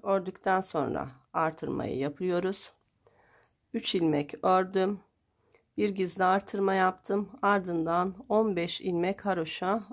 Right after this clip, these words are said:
örgü örüyorum. Beş, altı, yedi, sekiz, dokuz, on, on bir, on iki,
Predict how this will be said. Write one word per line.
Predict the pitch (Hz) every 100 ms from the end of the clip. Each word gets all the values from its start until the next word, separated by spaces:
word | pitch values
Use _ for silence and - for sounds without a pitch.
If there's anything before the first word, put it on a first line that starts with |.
| -
örgü | 196 170 160
örüyorum. | 196 165 151 92 - - _ _ _ _ _ _ _ _ _ _ _ -
Beş, | 190 185 - - - - _ _ _ _ _ _ _ _ _ _ _ _ -
altı, | 185 175 165 - 175 190 170 - _ -
yedi, | 180 165 180 170 180 - _ _ _
sekiz, | - - 170 - 170 175 - - _ _ _ -
dokuz, | 175 170 - 165 175 - - _ _ _ -
on, | 170 180 - _ _ _ _ _ _ -
on | 175 170
bir, | 165 170 175 - _ _ _ 190
on | 170
iki, | 160 - 175 165